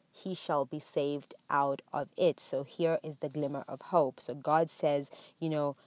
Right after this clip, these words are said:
"The day is coming that you think is bad,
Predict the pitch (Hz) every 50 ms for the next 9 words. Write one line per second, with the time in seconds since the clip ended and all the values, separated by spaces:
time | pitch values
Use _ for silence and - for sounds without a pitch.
0 | _ _ - 160 160 151 185 190 202 202 143 165 - - - 175 170 156 147 143
1 | 143 135 147 139 - - 175 180 170 - - - 180 170 165 160 156 - - -
2 | - 151 143 135 131 156 160 190 165 123 104 - - -